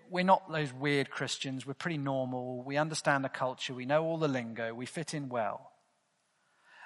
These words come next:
And you start to convince yourself that people who question your attitudes, and I'm not sure you should be joking about those things. "Oh, don't be so judgmental. You're being a Pharisee." It's the ultimate put down. And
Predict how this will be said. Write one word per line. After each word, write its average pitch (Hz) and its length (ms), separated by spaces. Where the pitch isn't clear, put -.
And 185 140
you 196 100
start 190 220
to 175 80
convince 170 420
yourself 147 380
that 160 140
people 180 260
who 175 100
question - 580
your 139 180
attitudes, 127 640
and 139 80
I'm - 600
not 220 100
sure 208 120
you 170 40
should - 120
be 123 80
joking 160 360
about 110 200
those 104 200
things. 107 260
"Oh, 131 100
don't 156 140
be 151 80
so 143 160
judgmental. 120 760
You're 160 100
being 180 160
a 147 40
Pharisee." - 720
It's - 80
the 143 100
ultimate 127 440
put - 240
down. 104 320
And 147 580